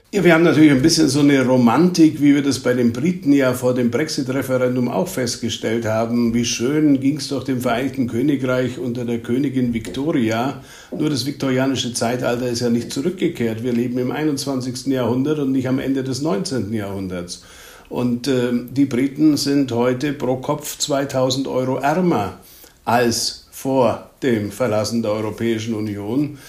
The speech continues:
Ich denke, das ist schon mal eine Zahl, die man sich auch auf der Zunge zergehen lassen muss. Es geht dem Land nicht besser, sondern schlechter.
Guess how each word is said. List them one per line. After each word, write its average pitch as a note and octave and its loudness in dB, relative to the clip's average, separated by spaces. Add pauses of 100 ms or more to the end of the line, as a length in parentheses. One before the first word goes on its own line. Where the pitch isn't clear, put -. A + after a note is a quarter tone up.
(260)
Ich A2+ -4
denke, C3 0
das B2+ -2
ist A2+ -6
schon B2 -4
mal B2+ 0
eine A#2+ -2
Zahl, A#2+ -2
die B2+ -2
man B2 -4
sich G#2+ -6
auch D3+ -2
auf D#3 -4
der A#2 -8
Zunge B2 -4
zergehen A2 -4
lassen A#2+ -2
muss. D3+ -2
Es - -4
geht A#2 -2
dem A#2+ 0
Land A#2 -2
nicht A2+ -6
besser, A#2 -4
sondern A#2+ -2
schlechter. A2+ -6